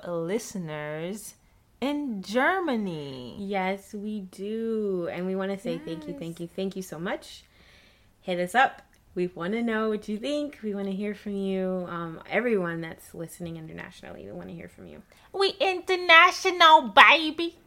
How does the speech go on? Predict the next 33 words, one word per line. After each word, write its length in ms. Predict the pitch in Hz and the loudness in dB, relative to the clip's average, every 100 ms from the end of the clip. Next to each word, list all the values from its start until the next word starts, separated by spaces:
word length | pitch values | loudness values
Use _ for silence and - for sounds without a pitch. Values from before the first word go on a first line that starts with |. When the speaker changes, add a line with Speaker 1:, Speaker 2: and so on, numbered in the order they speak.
| _ - | _ -2
Speaker 2:
I'm, 420 | 185 190 214 214 180 - - - | 0 2 0 -4 -8 -14 -8 -8
<laughs> 420 | - - - - | -8 -20 -20 -10
you 80 | 196 | 0
guys 200 | 185 175 | 2 2
knew 120 | 180 | 2
that 140 | 165 139 | 0 -2
was 100 | - | -2
coming, 280 | 190 135 | -4 -4
right? 300 | 139 139 - - - - | -2 -2 -2 -6 -8 -6
<laughs> 460 | - - - - - - 698 - - - - - - - - | -4 -4 -6 -8 -8 -8 -6 -8 -14 -20 -18 -16 -16 -18 -10
You 200 | 202 202 | -4 -2
knew 400 | 190 202 269 285 | 0 0 0 2
it 160 | 226 220 | 4 4
was 200 | 226 226 | 2 0
Speaker 1:
Yeah, 80 | 359 | 2
Speaker 2:
coming. 360 | 240 202 180 | 2 2 0
Oh, 80 | - | 2
Speaker 1:
that's 100 | 285 | 2
Speaker 2:
wait, 160 | 320 302 | 2 -2
Speaker 1:
not 160 | 180 | -4
Speaker 2:
we 120 | 226 254 | -4 0
learned 220 | 262 285 | 0 0
some 140 | 285 | -6
things 240 | 254 240 226 | -8 -8 -6
about, 520 | 208 190 175 165 - _ 190 | 0 0 0 -2 -8 _ -8
uh, 180 | 185 | -6
Germany. 460 | 175 185 180 175 151 | -4 -2 -2 -4 -4
I 40 | 185 | -4
almost 240 | 190 170 | -2 -2
forgot. 180 | 175 196 175 | 0 2 2
Speaker 1:
Yes, 340 | - - - _ - | -2 -16 -18 _ -10
yes. 440 | 170 185 160 - - | 0 0 0 -8 -8
So 600 | - 196 190 180 170 170 | 0 2 2 -2 -4 -6